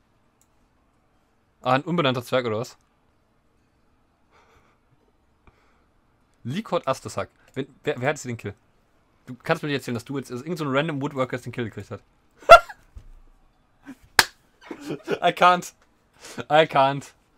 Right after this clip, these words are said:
Ja, ne, also, der liebe Likot, der, die das Likot hier, der, der hat's gemacht. Das ist der Killer, weil der hat hier den, den, den, den dicken,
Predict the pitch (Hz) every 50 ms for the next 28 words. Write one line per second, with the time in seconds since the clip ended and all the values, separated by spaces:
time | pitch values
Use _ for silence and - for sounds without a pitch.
0 | _ _ - 147 160 160 135 113 - _ - 165 208 202 170 175 170 175 175 165
1 | - _ _ _ _ _ _ _ _ _ _ _ _ _ _ - 170 208 214 208
2 | 220 196 190 190 202 - 156 123 113 - - 147 160 170 156 147 - 143 139 -
3 | 123 110 104 120 101 98 101 - 139 139 131 127 123 127 127 131 127 - - 120
4 | 113 - - - - _ - - _ _ _ - - _ - - - - - 147
5 | 143 - 151 131 - 185 175 156 135 123 123 120 127 135 143 - 147 135 131 131
6 | 127 123 131 127 123 123 123 123 123 123 120 123 135 131 123 156 165 160 165 151
7 | 151